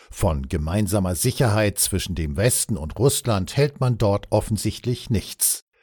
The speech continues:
Stattdessen wird der weiteren Rüstung massiv das Wort geredet.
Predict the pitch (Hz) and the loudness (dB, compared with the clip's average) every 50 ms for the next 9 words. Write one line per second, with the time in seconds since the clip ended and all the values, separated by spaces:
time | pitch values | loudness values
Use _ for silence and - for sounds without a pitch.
0 | _ _ - - - - - - - - - - 151 143 - - 180 165 - - | _ _ -20 -20 -20 -20 -20 -10 -6 -6 2 4 4 4 4 4 2 2 4 4
1 | 160 143 107 120 123 120 113 - - - 131 113 101 87 107 117 127 - 127 117 | 2 4 4 4 4 4 2 0 -2 0 2 2 2 4 2 2 2 2 2 2
2 | 117 107 98 95 110 107 - - - 120 107 104 92 101 95 95 92 - - - | 2 0 2 2 2 2 2 2 2 2 0 2 0 0 0 0 0 0 -2 0
3 | 104 90 87 - - - - 104 - - - 104 87 73 69 - - - 82 67 | -2 -2 -2 -4 -4 -2 -2 0 0 -2 -2 -2 -2 -2 -2 -6 -6 -6 -6 -4
4 | 76 73 69 - 65 - - - - | -4 -6 -6 -8 -8 -8 -8 -12 -12